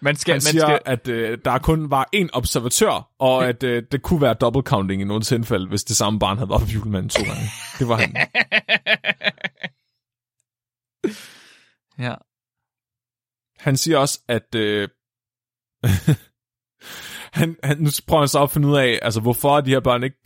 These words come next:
Speaker 2: øh, begejstrede. Så, øh, der, øh, nævner han så, at han mener simpelthen, at børn, de ikke er begejstrede for at møde julemanden, fordi de får alligevel gaver året rundt.
Speaker 1: <laughs>
Speaker 2: Det var ikke ligesom dengang far, han var dreng,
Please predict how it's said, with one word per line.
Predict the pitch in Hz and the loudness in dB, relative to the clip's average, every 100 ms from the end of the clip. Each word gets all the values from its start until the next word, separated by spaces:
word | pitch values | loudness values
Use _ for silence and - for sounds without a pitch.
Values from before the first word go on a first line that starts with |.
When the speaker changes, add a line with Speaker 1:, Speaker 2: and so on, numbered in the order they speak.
| - | -2
Speaker 2:
øh, | 113 | -2
begejstrede. | 110 123 127 127 - 92 120 _ _ _ _ _ _ _ _ _ _ _ _ _ - | 0 2 2 0 -4 -8 -10 _ _ _ _ _ _ _ _ _ _ _ _ _ -6
Så, | - 127 120 | 0 2 2
øh, | 120 151 | 0 2
der, | 147 | 4
øh, | 143 127 123 | 4 2 0
nævner | 139 151 160 | 2 2 2
han | 139 | 0
så, | 143 | 0
at | 135 | 0
han | 160 | 0
mener | 170 135 | 0 -2
simpelthen, | 131 151 131 | 0 -2 2
at | |
børn, | 160 127 | 0 0
de | 120 | 0
ikke | 123 | -4
er | 120 | -2
begejstrede | 120 117 117 - 101 | -2 0 0 -2 -4
for | 117 | -4
at | |
møde | 117 113 | -2 -4
julemanden, | 117 120 107 101 | -4 -6 -8 -10
fordi | - 117 | -8 -8
de | 110 | -8
får | 101 - 110 | -6 -2 0
alligevel | 120 120 120 113 | 0 2 0 0
gaver | 127 117 135 147 | 0 4 2 2
året | 135 139 123 131 | 2 4 2 2
rundt. | - 160 - - | 2 2 -2 -12
Speaker 1:
<laughs> | 147 135 - - 233 180 180 277 226 208 202 220 240 254 277 285 269 - | -12 -14 -12 -2 -2 0 -4 -4 -2 -2 -2 -2 -4 -6 -6 -6 -8 -2
Speaker 2:
Det | 139 | 0
var | |
ikke | 147 | 2
ligesom | 147 143 131 | 2 0 0
dengang | 117 120 117 113 | 0 0 -2 -2
far, | - 101 | -2 -2
han | 107 98 | -2 -4
var | 92 | -8
dreng, | 78 92 90 | -8 -10 -10